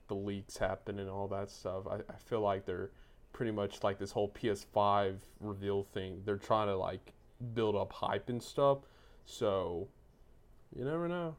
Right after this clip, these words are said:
I mean, it might be, like, the greatest game ever, or it might be the worst game in all of existence, which I can't see the latter, but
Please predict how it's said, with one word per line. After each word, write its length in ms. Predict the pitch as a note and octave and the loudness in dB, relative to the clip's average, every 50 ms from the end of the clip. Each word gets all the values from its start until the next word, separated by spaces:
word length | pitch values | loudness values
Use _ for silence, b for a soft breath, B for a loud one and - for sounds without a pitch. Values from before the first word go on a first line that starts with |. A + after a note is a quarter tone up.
| - - | -10 -6
I 40 | B2 | -4
mean, 360 | C3 C3 C3 C3 C3 C3 C3+ - - - - - | -2 0 0 0 0 -2 -4 -10 -18 -20 -6 -2
it 120 | B2+ C3+ | -2 2
might 280 | C#3+ C3 C#3+ E3+ E3 - | 6 6 6 6 4 2
be, 260 | F3+ D3+ C#3 C3+ B2 | 2 4 4 4 6
like, 280 | A2 A2+ A2 A2 G#2 - - - - - | 8 8 8 8 6 0 -8 -20 -8 -6
the 100 | - A2+ | -6 -2
greatest 420 | - A2+ A2+ A#2 B2+ B2+ B2 - | 4 6 6 8 6 6 2 2
game 240 | - C3 A#2+ A2+ - - | 0 0 0 0 -2 0
ever, 360 | G#2 A2 A#2+ C#3+ D#3 C#3+ A#2+ | 0 0 2 4 4 4 4
or 40 | A#2 | 2
it 40 | A#2 | 0
might 300 | G#2 G#2+ A2+ A#2+ A#2 - | 0 0 0 0 0 -2
be 220 | - B2+ A#2 A2 G#2+ G#2+ - | -2 -2 -2 -2 -4 -4 -6
the 120 | G#2+ G#2 G2+ B2 B2+ | -6 -6 -6 -8 -8
worst 340 | - - G2+ G#2+ - - - - | -2 -2 -2 -2 -4 -10 -6 -2
game 320 | G#2+ G#2 G#2+ G#2+ G2+ G2 F2 D2+ D#2+ F2 | 0 0 0 0 -2 -4 -6 -8 -8 -10
in 60 | F#2 | -6
all 300 | F2 G#2 F#2+ G#2 G2 F#2 | -4 -2 0 0 0 -2
of 60 | G#2+ | -2
existence, 640 | E2+ G#2 - - - - G#2+ - - G2 G2 F#2+ - | -6 -8 -12 -14 -10 -10 -8 -8 -8 -10 -10 -4 -4
which 160 | A#2 A2+ - | -2 2 4
I 60 | A#2+ | 2
can't 280 | - - E3+ D3+ C3 - | 2 4 0 -2 -2 -2
see 200 | - B2+ A#2 A2 | -4 -2 -2 -2
the 120 | G2+ - | -4 -6
latter, 460 | - - - G2 A2 A#2+ C3 C3 B2+ B B B B B B B B - - | -8 -4 2 2 4 4 4 2 2 B B B B B B B B -10 -4
but 280 | - C#2 B1+ A#1+ G1+ | -2 -2 -2 -4 -6